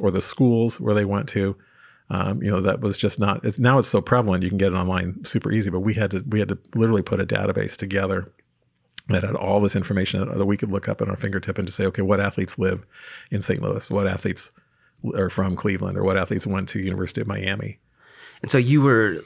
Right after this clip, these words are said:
Speaker 2: logging all this information in a computer system, right? Or was
Speaker 1: Yes.
Speaker 2: it on paper?
Speaker 1: Uh, it was m-, from paper into a computer system.
Speaker 2: Okay.
Speaker 1: We worked with a,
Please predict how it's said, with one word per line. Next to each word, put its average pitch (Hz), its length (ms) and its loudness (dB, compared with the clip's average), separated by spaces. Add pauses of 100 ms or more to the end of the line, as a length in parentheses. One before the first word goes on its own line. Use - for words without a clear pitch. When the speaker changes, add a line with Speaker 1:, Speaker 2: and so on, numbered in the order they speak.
Speaker 2:
logging 117 420 4
all 107 100 4
this 98 160 0
information 98 560 0
in 85 100 -2
a 85 60 -2
computer 151 400 2
system, - 400 -6
right? 98 200 4
Or - 80 6
was 104 140 8
Speaker 1:
Yes. 98 60 4
Speaker 2:
it 90 40 4
on 82 60 2
paper? - 320 -2 (180)
Speaker 1:
Uh, 104 220 4
it 101 40 6
was 101 220 2
m-, 123 200 4
from - 280 2
paper 101 260 4
into 101 340 0
a - 20 2
computer 92 320 -2
system. - 500 -6
Speaker 2:
Okay. - 360 -6
Speaker 1:
We 95 80 2
worked 92 200 2
with 85 120 -2
a, 98 200 2